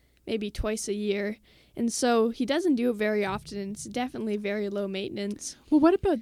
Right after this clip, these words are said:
Speaker 2: I mean, would you be tempted to nibble a Nanking cherry off of the plant, or is it just not something you would eat raw?
Speaker 1: It's something I would eat raw, definitely. It's kinda got,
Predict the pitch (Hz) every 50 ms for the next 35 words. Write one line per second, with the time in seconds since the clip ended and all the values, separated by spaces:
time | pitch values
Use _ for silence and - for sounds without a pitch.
0 | - - - 240 233 240 247 226 220 247 226 - 262 269 240 302 302 - 247 202
1 | 208 - - 233 - - 208 196 190 190 185 202 190 196 190 185 175 180 180 190
2 | 190 185 190 196 190 - 214 196 190 - - 196 190 185 180 190 - 196 180 175
3 | 170 - 202 170 - 196 - - - 196 190 208 220 - 220 190 180 165 - 175
4 | - - 175 - - 170 165 170 170 170 - - - 196 180 156 - 180 175 170
5 | 165 160 160 156 160 165 202 202 185 175 160 156 165 185 190 - - _ - 233
6 | 240 - - - - - - 285 320 339 - 480 415 330 - - - 220 226 226
7 | - 247 214 214 220 220 - - 330 330 - - - - - - - - - -
8 | - - - - 120 117 113 - - - - - - _ _ _ _ _ _ -
9 | - 247 226 - - _ - - - 339 392 480 494 466 349 - - _ _ _
10 | _ _ _ _ _ _ _ _ - - - 262 269